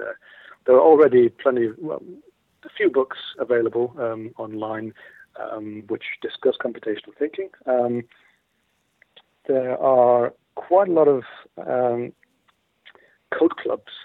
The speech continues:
out there, um, which could be, um, good for you if you want, uh,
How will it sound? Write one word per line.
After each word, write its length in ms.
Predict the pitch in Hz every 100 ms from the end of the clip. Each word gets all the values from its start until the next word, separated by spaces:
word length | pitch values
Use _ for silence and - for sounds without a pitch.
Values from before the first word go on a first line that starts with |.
| _ -
out 180 | 113 104
there, 280 | 104 131 156 _ 120
um, 520 | 120 117 113 113 113 - - - _ _ _ _ _ _
which 220 | 117 - - - - _ _ _ _ _ -
could 200 | 175 -
be, 440 | 135 131 123 120 - _ _ -
um, 380 | - - - _ 381 _ _ _ _
good 160 | 349 339 -
for 160 | 151 131
you 240 | 131 127
if 180 | 131 - -
you 160 | 123
want, 360 | 117 117 113 -
uh, 340 | 117 113 110